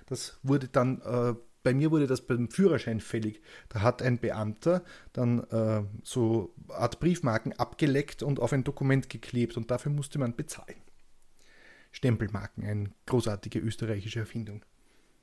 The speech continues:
Julius hört eine Weile nichts.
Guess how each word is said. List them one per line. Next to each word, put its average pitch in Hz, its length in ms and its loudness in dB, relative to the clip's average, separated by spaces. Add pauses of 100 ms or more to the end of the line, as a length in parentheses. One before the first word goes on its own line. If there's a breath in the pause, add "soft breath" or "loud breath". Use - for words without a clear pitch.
(2000 soft breath)
Julius 139 480 4
hört - 160 6
eine 135 180 2
Weile 120 240 2
nichts. - 500 -4